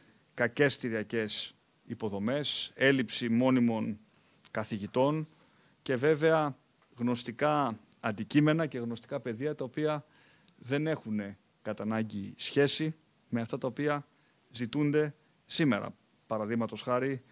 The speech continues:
εγώ δεν ήξερα ότι οι μηχανικοί, ε, αερίου, gas engineers, ε, που, τους οποίους αναζητείτε σήμερα και προσλαμβάνονται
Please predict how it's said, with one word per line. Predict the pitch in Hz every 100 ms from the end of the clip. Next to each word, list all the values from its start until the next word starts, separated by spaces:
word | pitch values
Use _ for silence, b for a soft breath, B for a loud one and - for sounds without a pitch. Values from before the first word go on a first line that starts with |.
| b b b
εγώ | - 117 120
δεν | 120 117 -
ήξερα | - 135 - 143 143 143 135
ότι | - 113 107 117
οι | 110 110 107 104
μηχανικοί, | - 117 117 110 104 123 120 - 110 _ 117
ε, | 107
αερίου, | - 110 104 123 135 120 107 107
gas | 113
engineers, | 110 107 101 107 127 139 - - B B B -
ε, | 113
που, | 110 123 110
τους | -
οποίους | 117 131 127 - - -
αναζητείτε | 113 107 107 131 113
σήμερα | 104 117 127 135
και | 123 113 _ -
προσλαμβάνονται | 120 107 110 123 120 107 101